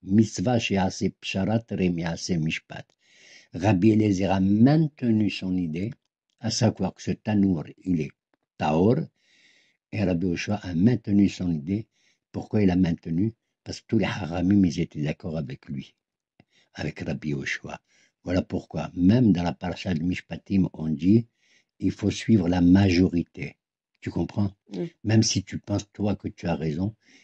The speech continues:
Speaker 1: il faut vivre au milieu du peuple. Ce qu'on appelle chez nous, de nos jours, la démo-,
Speaker 2: Démocratie.
Speaker 1: la démocratie, c'est le peuple qui a décidé comme ça et tout, et avec ses, ses tribunaux et tout. D'ailleurs, pour le nombre de tribunaux, il faut le savoir,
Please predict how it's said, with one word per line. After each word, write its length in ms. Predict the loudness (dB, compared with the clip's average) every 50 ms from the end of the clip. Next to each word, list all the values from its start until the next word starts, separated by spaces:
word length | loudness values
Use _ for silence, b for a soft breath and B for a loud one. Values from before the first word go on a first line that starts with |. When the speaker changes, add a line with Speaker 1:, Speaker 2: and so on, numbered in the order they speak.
| b b
Speaker 1:
il 80 | -8 -8
faut 180 | -2 0 2 4
vivre 400 | 6 6 6 6 4 2 -2 -4
au 100 | -2 -2
milieu 460 | 2 4 6 6 8 8 8 6 4
du 200 | 2 -2 -6 -8
peuple. 420 | -8 -10 -12 -14 -12 _ -16 -16 -16 _ _ _ _ _ _
Ce 140 | -18 -16 -4
qu'on 180 | 2 4 4
appelle 320 | 4 4 2 0 -2 0 0
chez 220 | 0 0 2 4
nous, 220 | 4 6 4 4 2 0 -2
de 180 | 0 2 4 6
nos 160 | 6 6 6
jours, 300 | 4 6 4 4 4 2
la 180 | 0 -4 -8 -8
démo-, 640 | -10 -6 -2 0 4 6 6 6 6 6 4 0 _ _ _ _ _ _ _
Speaker 2:
Démocratie. 400 | -18 -18 -18 -18 _ -20 -18 -4 0
Speaker 1:
la 160 | 0 2 2
démocratie, 920 | 2 2 4 4 4 4 2 0 -8 -16 -18 -18 -18 -6 -4 -4 -4 -4 b b b b b b b _
c'est 140 | -8 -2
le 140 | 0 0 0
peuple 360 | 0 -2 -4 -4 -4 -4 -6 _
qui 120 | -8 -8
a 40 | -6
décidé 560 | -4 -4 -6 -6 -8 -10 -12 -10 -10 -10 -10 -10
comme 180 | _ -12 -12 -12
ça 220 | -10 -8 -8 -6
et 140 | -6 -8 -8 _
tout, 220 | -6 -6 -6 -8 b b b b b b b b b b _ _
et 160 | -4 -4 -2 -2
avec 280 | -2 -2 -2 -4 -6
ses, 340 | -4 -2 0 0 0 0 -2
ses 200 | -4 -6 -8 -10
tribunaux 520 | -10 -10 -8 -6 -6 -2 -2 -2 -2 -2
et 100 | -2 -4
tout. 180 | -6 _ -10 -4
D'ailleurs, 260 | -2 0 0 0 0 -4 _
pour 120 | -4 0 2
le 120 | 4 6
nombre 260 | 6 6 6 4 2
de 120 | 0 -2 -6
tribunaux, 460 | -8 _ -10 -8 -8 -8 -8 -6 -6
il 80 | -8
faut 140 | -8 _ -14
le 40 | -18
savoir, 420 | -16 -16 -16 -14 -14 -14 -16 -16